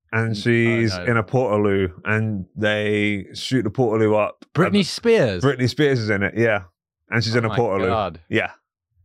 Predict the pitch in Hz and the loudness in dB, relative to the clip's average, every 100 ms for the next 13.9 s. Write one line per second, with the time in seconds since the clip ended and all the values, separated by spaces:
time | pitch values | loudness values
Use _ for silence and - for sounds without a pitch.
0 | - 123 127 113 90 85 80 - _ - | -4 0 0 -2 -4 -6 -12 -18 _ -8
1 | 123 123 120 113 95 - - 120 101 104 | -4 -2 -2 -2 -2 -8 -6 -4 -4 -4
2 | 110 95 87 110 104 107 90 104 98 90 | 0 0 0 -4 -4 -6 -8 -4 -4 -6
3 | - - _ 117 120 113 107 127 110 131 | -10 -20 _ -4 -4 -2 -2 -2 0 0
4 | 139 139 202 285 165 - 92 139 240 147 | 2 2 2 0 -4 -4 -2 -2 -2 -6
5 | 87 - _ _ _ _ - 90 90 87 | -8 -12 _ _ _ _ -16 -12 -6 -2
6 | 90 87 - 92 95 92 92 90 90 92 | -2 -6 -10 -8 -6 -4 -4 -6 -8 -10
7 | 95 92 90 87 85 - _ _ 90 85 | -8 -6 -8 -10 -14 -20 _ _ -10 -8
8 | 82 78 87 - 87 82 - 80 - 120 | -8 -12 -18 -18 -18 -16 -16 -16 -6 -2
9 | 113 107 80 113 113 98 - 101 87 90 | 0 0 0 0 0 -2 -4 -4 -2 -4
10 | 90 87 87 - - - 107 120 107 95 | -2 0 -2 -4 -10 -4 0 2 2 -2
11 | 85 87 95 - 113 107 92 82 80 _ | -4 -8 -10 -6 -4 -2 -2 -4 -6 _
12 | - 135 - - - - - - - - | 0 2 0 -8 -12 -14 -16 -16 -20 -6
13 | 180 262 269 247 196 - 180 180 170 | -4 -4 -6 -8 -8 -2 0 0 0